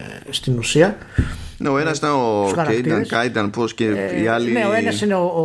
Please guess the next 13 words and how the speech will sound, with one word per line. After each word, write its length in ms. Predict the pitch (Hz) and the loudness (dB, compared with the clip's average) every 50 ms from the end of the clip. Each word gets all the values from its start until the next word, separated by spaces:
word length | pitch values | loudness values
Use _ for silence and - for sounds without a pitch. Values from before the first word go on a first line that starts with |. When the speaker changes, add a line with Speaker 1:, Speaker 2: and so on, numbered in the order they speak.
| 165 165 | 0 0
Speaker 1:
ο, 60 | 156 | -2
ο 60 | 156 135 - | -4 -2 0
Kaidan, 340 | 185 180 165 139 143 135 131 131 131 | 0 0 0 -2 -2 -2 -2 -4 -4
ε, 360 | 131 127 127 127 127 127 - - | -4 -6 -6 -6 -6 -8 -8 -6
ως 200 | - 139 135 - | -6 -6 -6 -4
χαρακτήρας 520 | - 165 135 135 135 - 202 247 262 247 254 | -4 -2 -4 -4 0 0 2 2 2 -2 0
και 100 | - 220 | 0 2
η 80 | 220 | 2
άλλη 120 | 233 240 233 | 4 2 2
ήταν 160 | - 233 214 | 2 2 2
η, 400 | 220 214 208 202 208 202 202 - - - - | 2 2 2 2 0 0 -2 -4 -6 -4 0
η 80 | 190 185 175 | 4 4 4
Ashley. 220 | - - 135 117 | 2 0 -4 -6